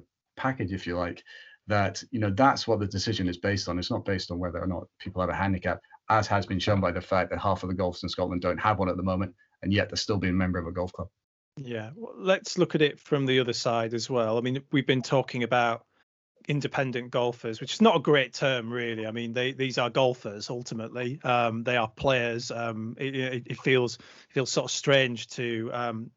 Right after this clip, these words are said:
Speaker 2: to, to call them anything else. They are golfers. So we'll, we'll try and do that for the rest of this podcast, I think. Um, but let's look at it from, um, the other side. So we've talked about attracting these golfers into an independent golfer scheme.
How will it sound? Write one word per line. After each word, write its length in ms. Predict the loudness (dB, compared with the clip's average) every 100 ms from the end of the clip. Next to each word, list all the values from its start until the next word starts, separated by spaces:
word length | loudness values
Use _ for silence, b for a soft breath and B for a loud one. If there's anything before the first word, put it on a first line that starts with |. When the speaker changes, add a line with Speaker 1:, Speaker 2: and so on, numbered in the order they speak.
| -10
Speaker 2:
to, 140 | -10 -10
to 100 | -12
call 260 | 0 2 4
them 100 | 2
anything 340 | 0 0 0
else. 240 | 0 0
They 140 | -6 -6
are 140 | -6
golfers. 500 | 0 0 0 -8 -16
So 340 | -14 -14 -14 -12
we'll, 180 | -12 -10
we'll 140 | -10
try 260 | 0 2 2
and 80 | 0
do 160 | -2
that 180 | -2 -6
for 80 | -4
the 80 | -4
rest 220 | -4 -8
of 60 | -12
this 140 | -12
podcast, 500 | -10 -10 -8 -10 -10
I 40 |
think. 220 | -8 -10 -10 B B B B
Um, 220 | 2 2 B B B 2
but 160 | 4
let's 320 | 6 4 2
look 180 | 0 2
at 80 | 2
it 180 | 0 -2
from, 540 | 2 4 4 2 -4 -2
um, 500 | 0 0 -2 -8 -12 _ _ -20 -12
the 220 | -2 -2 2
other 220 | 2 2
side. 560 | 0 -2 -2 -2 -4 -6
So 220 | -2 -2
we've 240 | -2 -4
talked 300 | 0 0 0
about 320 | 0 0 0 -2
attracting 540 | -2 -2 -2 -6 -4
these 240 | -4 -6
golfers 460 | -4 -2 -2 -6 -6
into 400 | -6 -6 -6 -4
an 80 | -4
independent 540 | -6 -4 -4 -4 -4
golfer 320 | -2 -4 -4
scheme. 400 | -10 -6 -6 -6